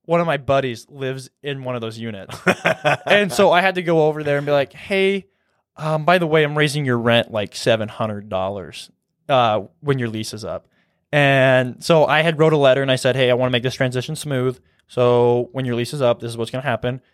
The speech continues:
Speaker 1: If you guys wanna move out, I'll let you move out right now. I don't want this to be a problem." And I went down, I went to the bottom unit and I told, I told the lady down, or the family down there, and I said, "Hey,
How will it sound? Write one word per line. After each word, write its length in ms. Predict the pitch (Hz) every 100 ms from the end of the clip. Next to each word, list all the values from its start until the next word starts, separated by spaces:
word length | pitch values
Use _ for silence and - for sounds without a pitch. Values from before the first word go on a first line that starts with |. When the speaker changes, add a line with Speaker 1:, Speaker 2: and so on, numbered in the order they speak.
| _
Speaker 1:
If 80 | 120
you 60 | 117
guys 100 | 117
wanna 140 | 131
move 180 | 143 135
out, 240 | 135 170 -
I'll 100 | 117
let 180 | 117 127
you 40 |
move 120 | 123
out 140 | 120 123
right 160 | 117
now. 320 | 123 135 156 - _ _
I 80 | 123
don't 120 | 117 120
want 120 | 120
this 100 | 113
to 60 | 123
be 60 |
a 60 | 117
problem." 500 | 143 139 143 147 147 _ -
And 100 | 127
I 160 | 120 120
went 200 | 123 120
down, 180 | 127 127
I 60 | 123
went 160 | 127 131
to 40 |
the 60 | 120
bottom 260 | 123 147
unit 240 | 160 165 120
and 60 |
I 40 | 123
told, 440 | 123 120 120 113 _ -
I 120 | 120
told 200 | - 120
the 280 | 120 120 120
lady 260 | 123 127
down, 200 | 123 123 123
or 80 | 127
the 80 |
family 240 | 123 127 123
down 160 | 127
there, 160 | 131 123
and 80 | 131
I 40 |
said, 200 | 127 117
"Hey, 240 | 123 120